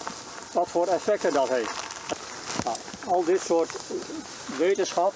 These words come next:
en kennis en pseudowetenschap en boerenverstand we hebben, eh, meegespeeld bij het tot stand komen van de, eh, ideeën voor die visie. Dat wil zeggen dat we graag een deel van die stuifdijk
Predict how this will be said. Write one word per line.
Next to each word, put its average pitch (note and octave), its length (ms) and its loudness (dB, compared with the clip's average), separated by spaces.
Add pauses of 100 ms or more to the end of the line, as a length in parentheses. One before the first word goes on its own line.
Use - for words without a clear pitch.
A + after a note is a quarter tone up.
(220)
en - 100 0
kennis E3 460 2
en C3+ 80 -2
pseudowetenschap D#3 880 2
en C3+ 180 -2
boerenverstand D3+ 600 2 (1200)
we A3+ 60 0
hebben, E3 420 4 (100)
eh, D3 600 2
meegespeeld D#3 640 2
bij D3 100 2
het C#3 120 0
tot D3 120 -2
stand D#3+ 240 2
komen C#3 300 0
van C3+ 220 0
de, C3 480 0
eh, D#3 300 -2
ideeën D#3 320 4
voor C3+ 120 2
die B2+ 140 4 (140)
visie. C#3 340 2
Dat C3 140 0 (180)
wil C#3 100 -4
zeggen C#3 260 0
dat C3+ 120 2
we B2+ 220 0
graag D3 220 2
een C3+ 100 2
deel D3 220 4
van C3 120 2
die A#2+ 80 0
stuifdijk E3 580 2